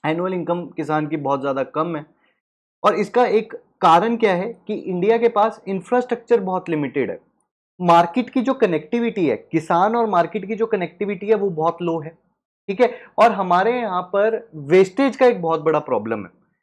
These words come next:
पन्द्रह से बीस परसेंट जो हमारी फसल है वो वेस्ट हो जाती है। अगर आप बाकी की कंट्रीज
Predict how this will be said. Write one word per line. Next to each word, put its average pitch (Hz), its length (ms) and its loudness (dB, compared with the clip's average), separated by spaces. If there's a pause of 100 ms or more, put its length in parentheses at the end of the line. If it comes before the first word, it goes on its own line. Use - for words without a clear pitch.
(400)
पन्द्रह 220 380 6
से 262 200 0
बीस 202 420 -2
परसेंट 180 640 -2 (600)
जो 180 100 2
हमारी 185 300 4
फसल 180 360 0
है 170 60 2
वो 175 120 0
वेस्ट 147 280 -2
हो 160 60 -4
जाती 147 320 -6
है। 143 100 -16 (580)
अगर 160 200 4
आप 175 180 4
बाकी 147 340 0
की 180 100 -8
कंट्रीज 170 680 -6